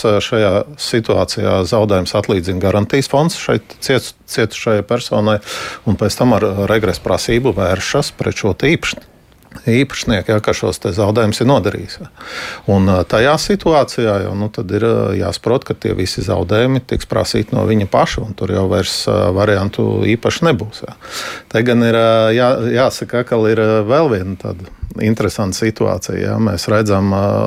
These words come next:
uz statistikas datiem, kad, ā, negadījumos, kuros transporta līdzeklis ir bijis neapdrošināts,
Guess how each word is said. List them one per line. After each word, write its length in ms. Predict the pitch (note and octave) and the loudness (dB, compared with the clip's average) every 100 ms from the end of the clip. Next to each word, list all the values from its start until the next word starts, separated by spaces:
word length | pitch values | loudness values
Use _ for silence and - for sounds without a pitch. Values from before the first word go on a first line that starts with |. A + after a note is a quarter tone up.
| - | -2
uz 160 | G2+ | -4
statistikas 640 | - A2+ - A#2 - G2 G2 | -2 -2 -2 -2 -4 -2 0
datiem, 400 | D3+ F#3+ G#2+ A2+ - - _ _ _ - - - - | 0 2 0 -2 -6 -20 _ _ _ -20 -20 -18 -6
kad, 320 | - G2+ G2 | 0 0 0
ā, 460 | G2+ G#2+ G2+ G2+ F#2+ - - - - - - - - - _ _ | 2 2 4 4 0 -4 -16 -20 -20 -20 -20 -20 -20 -20 _ _
negadījumos, 920 | A2 B2 D3+ G2+ G#2+ G2 F#2+ A#2 D#3+ - - - - | 2 2 2 0 0 0 2 2 2 0 -6 -10 -4
kuros 320 | A#2+ A#2 G2+ | 2 2 2
transporta 480 | - F#3 D3 - - | 0 0 0 -2 -2
līdzeklis 480 | A2+ F#2+ G2 A2+ - | -2 -2 -4 -4 -2
ir 80 | A2 | 0
bijis 240 | B2+ - | 0 2
neapdrošināts, 880 | G3 A#3 G#3 F#2+ - G#2 G2+ G2+ - | 2 2 0 -4 -4 -6 -8 -10 -12